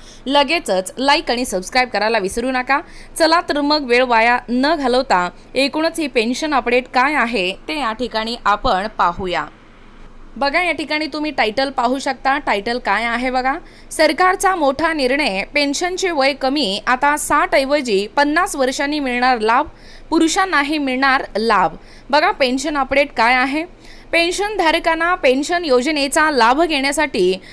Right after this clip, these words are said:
अनुसूचित जाती जमातीच्या लाभार्थ्यांना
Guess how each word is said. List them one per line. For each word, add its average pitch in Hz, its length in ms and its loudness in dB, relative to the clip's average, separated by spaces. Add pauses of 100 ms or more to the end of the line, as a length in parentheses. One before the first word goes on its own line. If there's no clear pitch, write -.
(140)
अनुसूचित 359 720 0
जाती 277 320 2
जमातीच्या 294 720 0
लाभार्थ्यांना 254 920 2